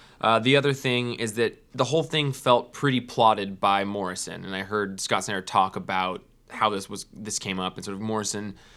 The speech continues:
he, he told Morrison what he was working with, and Morrison sort of came up with a script and ideas, and then Snyder kind of refined it and played with it a little bit, and, and this is what came out. Um,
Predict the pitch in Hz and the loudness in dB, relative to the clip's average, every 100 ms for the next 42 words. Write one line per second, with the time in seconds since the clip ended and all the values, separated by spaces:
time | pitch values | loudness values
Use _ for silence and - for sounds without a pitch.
0 | - - 131 - 113 113 113 110 110 107 | -20 -8 -8 -4 -6 -2 0 0 0 0
1 | 92 107 98 95 127 131 127 113 107 104 | 0 0 0 0 0 0 -2 -4 -4 -4
2 | 107 101 104 101 98 - - 113 110 104 | -4 -4 -8 -10 -10 -12 -6 -2 -2 -4
3 | 104 101 - - 117 - 110 107 107 110 | -6 -6 -4 0 0 0 -4 -4 -2 0
4 | 107 104 101 104 104 101 - 110 101 98 | 2 2 -2 -4 -4 -4 -2 -2 -2 -2
5 | - - 113 104 101 117 104 101 98 104 | -4 -4 -2 -2 -2 0 0 -2 -4 -4
6 | 101 101 101 98 95 101 95 95 - - | -2 -2 -2 -4 -2 -2 -4 -10 -14 -20
7 | - - 113 120 113 98 104 104 - 104 | -20 -6 0 0 0 0 0 0 -2 -4
8 | 92 90 90 - - - - 107 101 92 | -4 -4 -4 -8 -18 -20 0 4 6 4
9 | 92 | -4